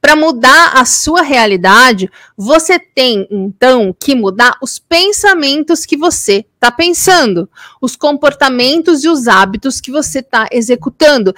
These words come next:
e as emoções que você memorizou e que se tornaram parte de você e que o seu cérebro já automatizou, né? Que você já faz no piloto automático sem se dar conta, sem perceber. Um exemplo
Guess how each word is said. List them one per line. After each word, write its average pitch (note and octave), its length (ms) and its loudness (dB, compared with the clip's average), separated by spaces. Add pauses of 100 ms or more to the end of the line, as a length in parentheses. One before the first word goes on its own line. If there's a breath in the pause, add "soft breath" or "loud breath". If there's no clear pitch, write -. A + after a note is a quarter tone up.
(160 loud breath)
e C4+ 120 0
as C4+ 180 4
emoções D4 720 -2
que - 80 -10
você D4 300 -4
memorizou C4 760 0
e B3 60 -10
que - 80 -10
se D4 120 -4
tornaram C#4 600 0
parte A3 440 -2
de G#3+ 120 -4
você A#3+ 440 -2 (360)
e A3+ 80 -4
que - 160 -4
o G#3+ 40 -2
seu A3+ 200 -2
cérebro G3 420 -2
já G3 140 0
automatizou, G#3 760 -2
né? G3 160 -2
Que F#3+ 140 -14
você F#3+ 260 -4
já A3 160 0
faz A#3+ 440 0
no G#3+ 100 0
piloto G3 400 0
automático G3 600 -2
sem D4+ 320 -6
se D#4+ 120 -2
dar G#3+ 140 0
conta, F#3 400 -6
sem A#3 320 -4
perceber. G3 540 -6 (2250)
Um B3+ 140 2
exemplo C4 840 0